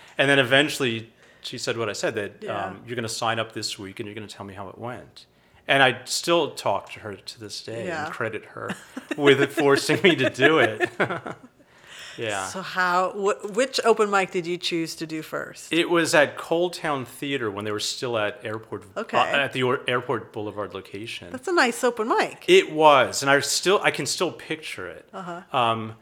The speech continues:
Speaker 1: I, it was, I was, uh, I think, like, maybe last on the list, and there were only a few people left.
Speaker 2: Uh-huh.
Speaker 1: I think Amber Bixby was the host maybe at the
Speaker 2: That
Speaker 1: time.
Speaker 2: sounds about right.
Speaker 1: And I just, re-, I, I had four, f-, uh, four of my friends showed up.
Speaker 2: Aw.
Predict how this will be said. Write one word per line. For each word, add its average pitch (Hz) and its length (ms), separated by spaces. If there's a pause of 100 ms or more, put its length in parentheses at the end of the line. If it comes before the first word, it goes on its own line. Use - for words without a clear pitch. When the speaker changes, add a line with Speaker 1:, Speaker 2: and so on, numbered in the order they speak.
(600)
Speaker 1:
I, 135 180
it - 160
was, 151 460
I 135 80
was, 143 160
uh, 143 200
I 139 120
think, 165 220
like, 139 140
maybe 120 240
last 104 520
on 190 100
the 190 80
list, 139 500
and 135 80
there 123 100
were 131 60
only 123 160
a 107 60
few 131 240
people 156 380
left. 104 300 (100)
Speaker 2:
Uh-huh. 165 160 (240)
Speaker 1:
I - 40
think 196 220
Amber 147 260
Bixby 110 540
was 175 300
the 156 400
host - 400
maybe 190 180
at 185 80
the - 80
Speaker 2:
That - 40
Speaker 1:
time. 202 280
Speaker 2:
sounds 208 80
about 185 240
right. 156 420 (160)
Speaker 1:
And 156 440 (460)
I - 140
just, 196 220
re-, 202 100
I, 156 220
I - 20
had 165 220
four, 180 320
f-, 202 180
uh, 156 100
four 185 280
of 202 80
my 202 100
friends 151 400
showed 147 380
up. 104 200
Speaker 2:
Aw. 165 300